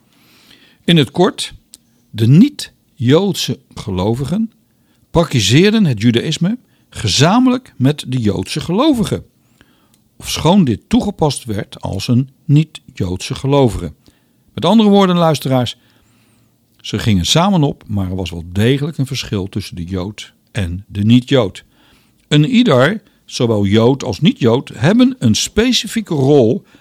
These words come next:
binnen het koninkrijk. En we hebben allemaal te maken met de geboden waarvan verwacht wordt dat we die doen om zo een heilig leven te leiden op een dusdanige wijze dat die onze Heer en Meester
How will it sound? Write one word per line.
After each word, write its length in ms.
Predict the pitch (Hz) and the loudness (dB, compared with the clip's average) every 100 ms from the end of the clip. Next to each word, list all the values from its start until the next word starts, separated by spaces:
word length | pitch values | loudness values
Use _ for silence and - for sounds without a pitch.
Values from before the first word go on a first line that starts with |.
| _ - | _ -8
binnen 340 | 110 165 180 | 0 2 2
het 200 | 151 - | 0 0
koninkrijk. 640 | 165 139 107 - 92 - _ _ _ _ _ _ - | 2 2 2 -2 -10 -10 _ _ _ _ _ _ -4
En 100 | 143 | 2
we 60 | |
hebben 200 | 127 98 - - | 2 0 -6 -4
allemaal 500 | 214 269 269 247 247 | -2 2 4 4 2
te 120 | 180 | 2
maken 520 | 170 160 82 - 151 - _ - | 4 2 -2 -6 -8 -10 _ -2
met 180 | 127 - | -2 0
de 80 | |
geboden 640 | - 98 101 143 170 208 180 | -6 -4 0 4 4 4 2
waarvan 360 | 127 - 104 | 0 -2 -4
verwacht 380 | - 95 165 - | -4 -2 -2 -2
wordt 180 | 160 131 | -6 -2
dat 200 | 127 - | -4 -4
we 60 | |
die 120 | 90 87 | -8 0
doen 360 | 127 233 220 _ _ _ _ | 4 4 0 _ _ _ _
om 180 | 110 101 | -2 0
zo 440 | 90 117 160 175 - | 0 0 2 0 -2
een 160 | 95 | -6
heilig 560 | 76 110 147 196 165 - | -6 -4 -2 -4 -6 -4
leven 500 | 107 117 147 131 127 | 0 2 2 0 -4
te 160 | 127 | -2
leiden 500 | 117 113 90 98 131 - _ _ _ | -2 -2 -4 -6 -8 -12 _ _ _
op 180 | 123 - | -6 -4
een 240 | 87 85 | -6 -4
dusdanige 640 | 117 220 208 202 190 139 123 | 0 0 0 0 0 0 0
wijze 500 | 139 113 - 117 135 _ _ _ _ | 0 0 -4 -8 -10 _ _ _ _
dat 220 | - 95 - | -12 -10 -6
die 140 | 90 | -6
onze 260 | 85 - 82 | -6 -8 -8
Heer 600 | 82 117 123 123 117 _ _ _ - | -2 0 2 0 -4 _ _ _ -2
en 180 | 170 | 0
Meester 480 | 139 92 87 - 110 | 0 0 -6 -8 -10